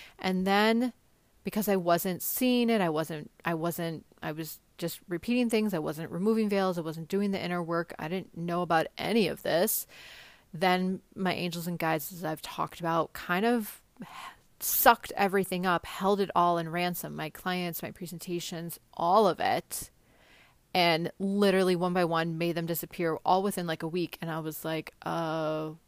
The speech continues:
what? I, am I not even supposed to be a wardrobe stylist? Like, is this even the wrong path for me? What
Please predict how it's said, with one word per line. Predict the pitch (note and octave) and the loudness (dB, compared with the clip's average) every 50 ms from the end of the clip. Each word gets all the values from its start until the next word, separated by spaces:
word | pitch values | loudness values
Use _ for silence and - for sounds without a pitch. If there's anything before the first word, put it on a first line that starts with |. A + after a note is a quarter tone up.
| _ _ _ _ _ - | _ _ _ _ _ -2
what? | G3 B3 - - - - _ _ _ _ _ _ _ _ _ _ _ _ _ _ _ _ _ G3+ F#3 - - - - _ _ - | -2 -2 -2 -4 -12 -18 _ _ _ _ _ _ _ _ _ _ _ _ _ _ _ _ _ -18 -16 -16 -16 -18 -20 _ _ -8
I, | - - - - _ - | -6 -6 -6 -8 _ -8
am | - E3+ E3 | -6 -4 -2
I | D#3+ D#3+ D#3+ | -2 -2 -2
not | D#3+ D#3 D#3 - - - E3 | -4 -4 -4 -2 -2 -2 -2
even | F3 F#3+ F#3 G3 F#3+ | -2 -2 -2 -4 -4
supposed | - - G3 F#3 - | -2 -2 -4 -2 -4
to | G#3 | -6
be | F3 - F3+ F#3 G3 G3+ G#3 G#3+ G#3+ G#3 - - _ _ _ _ _ _ _ _ - | -6 -4 -2 -2 0 2 2 2 0 -2 -6 -14 _ _ _ _ _ _ _ _ -4
a | F#3 | -4
wardrobe | E3 D3+ F3 D#3+ F3 E3+ A#3+ B3 A#3+ | -2 -2 0 0 0 2 0 0 0
stylist? | - D4+ C#4+ D4+ D#4 C#4+ - | 0 0 2 2 2 2 0
Like, | - D#3+ D#3 | 0 -2 -2
is | E3 C#3+ D#3 D#3+ | -4 -6 -6 -4
this | D#3+ E3 - - | -4 -2 -2 0
even | G3+ F#3+ G3+ A3 A3 A3 G#3+ G#3+ - | 0 0 0 0 0 0 0 -2 -2
the | - G3 F#3+ | -2 -2 -2
wrong | E3+ D#3 D3 D#3 E3 E3 D#3+ D#3+ E3 F3 F#3+ | -2 -2 -4 -2 0 0 0 0 0 -2 -4
path | F#3+ - F3 F3+ D#3 E3+ - | -4 -4 -2 0 0 0 0
for | - - B3 | -2 -2 -2
me? | C4+ C#4 C#4 - - - - _ _ _ | 0 -2 -2 -4 -8 -14 -20 _ _ _
What | - F3 F3 E3 D#3+ E3 D#3 D#3 D#3 F3 - - | -8 -8 -6 -4 0 2 2 2 2 0 -4 -8